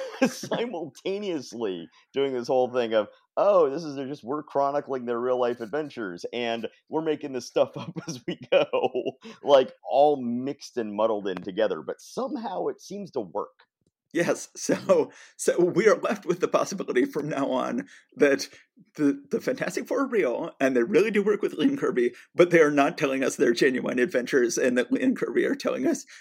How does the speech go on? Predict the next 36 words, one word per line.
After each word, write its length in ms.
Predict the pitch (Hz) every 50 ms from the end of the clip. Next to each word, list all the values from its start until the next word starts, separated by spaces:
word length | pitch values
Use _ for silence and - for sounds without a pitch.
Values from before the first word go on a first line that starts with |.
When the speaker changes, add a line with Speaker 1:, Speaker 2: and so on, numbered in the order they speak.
| -
Speaker 2:
at 140 | - - 131
least 240 | 143 143 139 139 -
slightly 300 | - 151 151 - 147 131
fictionalized 760 | 139 - 143 131 - - 139 127 113 117 113 110 123 120 -
adventures 460 | 131 - - 117 - 120 107 - -
of 80 | 135 -
the 80 | 226
Fantastic 500 | - - - - - - - - 120 -
Four. 240 | - 127 123 - - _ - - - _ _ _ -
But 320 | 156 147 147 151 151 - _ _ _ _ _ _ _ - -
we 300 | 175 151 160 214 220 196
definitely 400 | 170 165 233 - 262 285 233 226
know 140 | 196 156 180
that 160 | 190 180 175
Lee 100 | 165 160
and 120 | 156 147 -
Kirby 260 | 156 143 151 151 143 -
are 140 | - 135 135
not 200 | 131 135 143 139
very 180 | - 143 143 139
heroic 380 | 139 127 127 123 120 - - -
people, 280 | - - - - - - -
because 380 | - - - - - - -
they 260 | 156 147 143 160 - - - _ _ _ -
are 240 | 151 139 127 127 123 139 -
Speaker 1:
<laughs> 140 | - - -
Speaker 2:
instantly 440 | 220 233 240 240 - 240 - 160 165
willing 380 | 151 131 127 110 123 135 135 127
to 80 | 123 123
summon 380 | - - - 175 - 180 180
the 80 | 165 -
Fantastic 500 | - - - - - - - - - -
Four 160 | - - - -
into 160 | - - -
a 40 | -
trap 360 | - - 170 185 - -